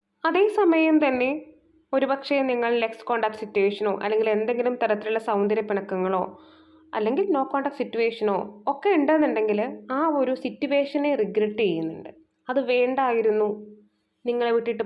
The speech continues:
പോരണ്ടായിരുന്നു, അല്ലെങ്കിൽ നിങ്ങളോടത് പറയണ്ടായിരുന്നു, അങ്ങനെ റിഗ്രറ്റ് ഫീൽ ചെയ്യുന്നുണ്ട്.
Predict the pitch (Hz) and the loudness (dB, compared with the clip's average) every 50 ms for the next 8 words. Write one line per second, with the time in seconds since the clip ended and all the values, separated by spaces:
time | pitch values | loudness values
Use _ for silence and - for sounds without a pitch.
0 | 214 226 220 220 220 226 226 226 214 214 208 208 208 202 202 202 196 185 185 - | -2 0 0 2 2 0 0 0 2 2 2 2 2 2 2 0 0 -2 -2 -2
1 | 202 208 214 214 214 214 214 202 202 208 214 220 214 226 214 208 208 196 208 208 | 0 0 2 2 2 2 0 0 0 2 0 0 -2 -2 -2 -2 -2 0 0 0
2 | 220 220 220 208 208 202 202 202 196 196 185 185 196 208 220 226 226 208 208 202 | 0 0 0 0 0 0 0 0 0 0 -2 -2 -2 -2 -2 0 0 0 -2 -2
3 | - 214 208 208 240 214 208 208 190 185 180 175 165 156 156 156 156 156 - | -2 -2 -2 -2 -4 -4 -4 -2 -2 0 0 -2 -2 -4 -6 -6 -8 -12 -14